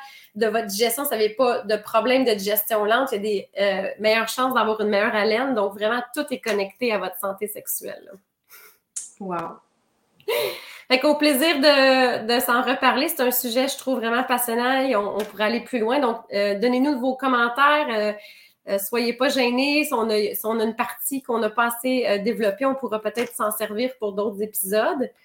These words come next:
Speaker 2: Oui, effectivement. Marquez-nous les sujets que vous aimeriez qu'on parle dans les prochaines semaines. Ça serait intéressant.
Speaker 1: Puis, Marie-Josée, est-ce que tu veux juste en finissant peut-être dire qu'on a une nouvelle cohorte qui part bientôt pour ceux qui veulent être en accompagnement plus serré avec nous ?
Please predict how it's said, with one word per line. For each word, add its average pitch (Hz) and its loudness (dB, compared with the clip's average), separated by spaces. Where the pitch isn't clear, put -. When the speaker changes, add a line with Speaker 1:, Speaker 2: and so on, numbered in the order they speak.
Speaker 2:
Oui, 226 0
effectivement. 226 -4
Marquez-nous 262 -2
les 254 -2
sujets 226 -6
que 240 -6
vous 202 -8
aimeriez 202 -6
qu'on 190 -4
parle 247 -4
dans 196 -6
les 190 -16
prochaines 226 -14
semaines. 220 -10
Ça 220 -10
serait - -12
intéressant. 185 -16
Speaker 1:
Puis, 277 0
Marie-Josée, 254 4
est-ce 320 0
que 262 2
tu - -8
veux 247 0
juste 285 0
en 262 4
finissant 277 0
peut-être 269 0
dire 294 -4
qu'on 240 2
a 240 0
une 226 2
nouvelle 277 4
cohorte - 0
qui - -20
part 262 2
bientôt 240 0
pour 240 -8
ceux 262 -6
qui 262 -12
veulent 240 0
être 233 -2
en 208 0
accompagnement 226 0
plus 254 -6
serré 247 0
avec 214 -2
nous ? 311 0